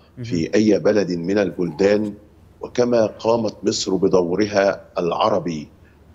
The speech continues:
Speaker 2: والقومي والإفريقي، ولا يجهل هذا أحد أبدًا،
Speaker 1: مهم.
Speaker 2: آه، من، من خلال قناعات ذاتية.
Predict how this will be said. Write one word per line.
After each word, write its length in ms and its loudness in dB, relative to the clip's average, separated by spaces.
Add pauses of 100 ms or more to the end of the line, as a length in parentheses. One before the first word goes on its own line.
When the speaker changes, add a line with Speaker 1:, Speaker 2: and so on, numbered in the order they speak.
Speaker 2:
والقومي 880 0 (220)
والإفريقي، 1000 0 (460)
ولا 360 4
يجهل 480 2
هذا 640 4
أحد 240 0 (200)
أبدًا، 420 -2 (400)
Speaker 1:
مهم. 240 -6 (220)
Speaker 2:
آه، 280 4
من، 400 2 (120)
من 200 4
خلال 560 2 (140)
قناعات 800 0
ذاتية. 520 -2